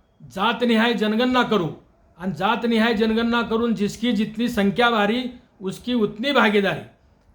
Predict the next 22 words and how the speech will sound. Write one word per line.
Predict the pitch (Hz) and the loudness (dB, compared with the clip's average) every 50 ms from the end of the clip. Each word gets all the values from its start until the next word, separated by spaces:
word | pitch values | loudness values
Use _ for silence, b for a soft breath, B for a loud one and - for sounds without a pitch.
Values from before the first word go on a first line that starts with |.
| - - | -18 -10
आणि | 175 196 214 | -6 -6 -4
जे | 180 156 190 196 196 | -2 0 2 2 2
जे | 165 220 262 269 269 | 2 2 2 2 4
ओबीसीवर | 262 220 208 196 226 226 - 220 240 247 247 247 | 4 2 2 2 0 -2 0 0 2 2 2 2
अन्याय | 202 190 196 208 220 233 233 | 2 0 0 0 0 0 -2
करणारे | 233 220 214 202 214 220 220 220 220 220 220 214 220 - _ _ _ - 156 | -2 -2 -2 -2 0 0 0 0 0 0 -2 -4 -8 -16 _ _ _ -16 -6
जीआर | 139 185 202 214 220 220 | 0 2 2 4 4 2
आहेत | 220 214 208 220 220 - - | 2 2 2 2 0 -2 -4
किंवा | - 208 214 | -4 -4 -4
कायदे | 214 214 202 196 190 190 214 240 | -2 -2 0 0 0 2 0 0
आहेत, | 226 196 196 202 202 - - - | 2 2 2 0 0 -2 -2 0
ते | 202 202 | 0 0
रद्द | 190 196 214 190 185 220 | 0 0 -2 -2 -2 -4
करून | 208 214 202 202 214 214 214 208 214 - - - - - _ _ - | -2 0 0 0 0 0 -2 -4 -6 -10 -16 -20 -20 -20 _ _ -2
पूर्ववत | 196 214 220 240 254 254 254 262 262 262 - - 254 247 247 247 247 247 - - _ _ _ _ _ _ _ _ _ _ _ _ - - - _ _ _ _ _ _ - | 0 2 4 4 4 4 4 4 2 0 -2 -2 -2 0 0 0 -2 -4 -8 -18 _ _ _ _ _ _ _ _ _ _ _ _ -20 -20 -20 _ _ _ _ _ _ -4
या | 196 202 220 226 233 247 240 196 | 0 2 4 4 4 2 2 2
ओबीसीचं | 202 196 202 214 220 214 220 226 202 - 233 240 233 240 226 202 - - | 2 2 4 2 0 0 -2 -4 -2 0 0 0 0 0 -2 -4 -8 -6
आरक्षण | 165 180 214 214 208 - 226 226 214 | -4 -2 -2 -2 0 0 0 0 0
कायम | 214 196 196 226 262 262 | 2 4 4 4 4 2
करू | 233 190 220 214 208 190 190 196 - - - _ _ - | 2 2 4 4 4 2 0 -2 -10 -18 -20 _ _ -10
आणि | 180 196 | -8 -6
त्याच्यानंतर | 190 - 214 202 - 240 254 254 247 247 240 220 - 247 254 254 254 254 254 254 | -4 -4 -4 -2 0 0 0 2 2 2 0 0 0 0 2 2 2 2 0 0